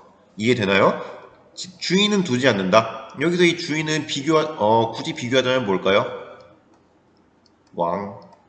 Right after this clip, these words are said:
왕은 여러분이 안 뽑죠. 왕은 여러분이 안 뽑고 대대로 그냥 세습됩니다. 이해되나요? 너무 멋있는 말이에요.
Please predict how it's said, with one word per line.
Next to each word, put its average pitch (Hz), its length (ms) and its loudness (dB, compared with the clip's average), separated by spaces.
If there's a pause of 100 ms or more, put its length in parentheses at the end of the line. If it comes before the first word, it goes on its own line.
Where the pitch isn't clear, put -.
(840)
왕은 143 320 6
여러분이 143 340 4
안 98 160 4
뽑죠. - 720 -2 (1400)
왕은 135 280 4
여러분이 123 380 4
안 92 160 2
뽑고 156 580 -2 (300)
대대로 143 340 4
그냥 127 200 0
세습됩니다. 98 880 -2 (240)
이해되나요? 107 720 0
너무 196 180 2
멋있는 131 340 0
말이에요. 90 500 4